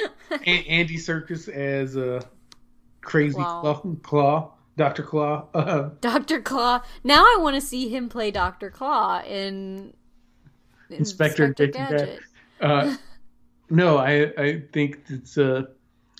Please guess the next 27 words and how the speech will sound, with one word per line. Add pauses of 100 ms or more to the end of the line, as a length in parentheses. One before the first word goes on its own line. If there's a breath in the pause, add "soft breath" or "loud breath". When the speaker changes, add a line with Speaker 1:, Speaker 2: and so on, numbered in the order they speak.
(140)
Speaker 2:
all,
all
three
of
those
guys.
I
mean,
what
do
you
expect?
Speaker 1:
Yeah.
Speaker 2:
You
get,
you, (360 loud breath)
th-,
these
are
all
Oscar
level
actors
giving
Oscar
level
performances.